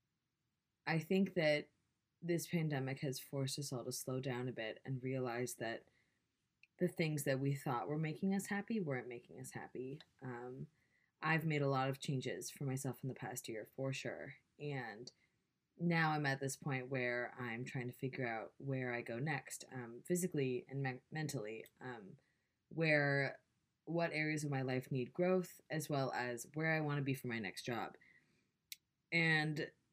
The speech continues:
with everything going on and with the expectations I've set for myself, it's been really hard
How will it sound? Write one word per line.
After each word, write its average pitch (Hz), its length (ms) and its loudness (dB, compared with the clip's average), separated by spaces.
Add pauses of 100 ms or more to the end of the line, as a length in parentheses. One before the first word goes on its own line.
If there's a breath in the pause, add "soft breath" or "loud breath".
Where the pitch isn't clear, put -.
(640)
with 180 320 6
everything 170 420 4
going 139 280 4
on 131 320 0
and 135 120 2
with 139 120 0
the 135 120 2
expectations 127 580 -2
I've 120 120 -2
set 104 200 -6
for - 60 -12
myself, 123 380 -4
it's 135 140 -4
been 143 220 0
really 143 220 2
hard 127 400 -2